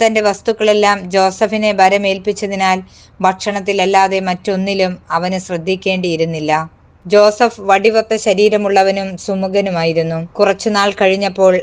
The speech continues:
അവന്റെ യജമാനന്റെ ഭാര്യയ്ക്ക് അവനിൽ അഭിലാഷം തോന്നി. "എന്റെ കൂടെ ശയിക്കുക," അവൾ അവനോട് ആവശ്യപ്പെട്ടു. പക്ഷേ അവൻ വഴങ്ങിയില്ല. അവൻ അവളോട് പറഞ്ഞു, "ഞാൻ ഉള്ളതുകൊണ്ട് യജമാനൻ വീട്ടിലുള്ള ഒന്നിനെക്കുറിച്ചും ശ്രദ്ധിക്കാറില്ല.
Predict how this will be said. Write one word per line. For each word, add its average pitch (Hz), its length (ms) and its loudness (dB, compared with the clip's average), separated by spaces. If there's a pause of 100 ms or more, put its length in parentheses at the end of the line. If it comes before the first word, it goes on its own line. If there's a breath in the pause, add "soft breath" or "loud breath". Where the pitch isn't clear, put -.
അവന്റെ 190 360 0
യജമാനന്റെ 190 760 0
ഭാര്യയ്ക്ക് 180 640 0 (400 soft breath)
അവനിൽ 208 440 0
അഭിലാഷം 185 580 -2
തോന്നി. 160 380 -2 (200)
"എന്റെ 208 260 2
കൂടെ 214 300 2
ശയിക്കുക," 185 840 0
അവൾ 180 240 2
അവനോട് 185 380 2
ആവശ്യപ്പെട്ടു. 170 800 2 (400 soft breath)
പക്ഷേ 196 260 2
അവൻ 208 380 2
വഴങ്ങിയില്ല. 180 880 0 (280)
അവൻ 220 240 4
അവളോട് 214 380 4
പറഞ്ഞു, 175 460 0 (360 soft breath)
"ഞാൻ 202 280 0
ഉള്ളതുകൊണ്ട് 202 520 0
യജമാനൻ 190 760 0
വീട്ടിലുള്ള 196 540 0
ഒന്നിനെക്കുറിച്ചും 190 960 -2
ശ്രദ്ധിക്കാറില്ല. 170 960 -2